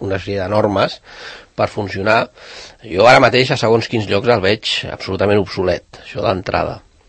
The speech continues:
Això d'entrada, perquè, eh, no pot ser que una societat digital es regeixi per normes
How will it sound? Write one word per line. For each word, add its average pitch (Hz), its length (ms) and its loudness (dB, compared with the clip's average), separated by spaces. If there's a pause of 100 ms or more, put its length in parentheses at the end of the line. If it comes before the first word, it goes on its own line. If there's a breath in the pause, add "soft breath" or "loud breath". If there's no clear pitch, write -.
(200)
Això - 200 -10
d'entrada, 92 460 -4
perquè, 101 280 -2 (220)
eh, 90 920 -6 (240)
no 107 320 -2
pot 107 160 -2
ser 127 300 2
que - 100 -10
una 104 140 -2
societat 98 420 -6
digital 101 480 -2
es - 720 -10
regeixi 92 500 -2
per 95 160 2
normes 98 720 0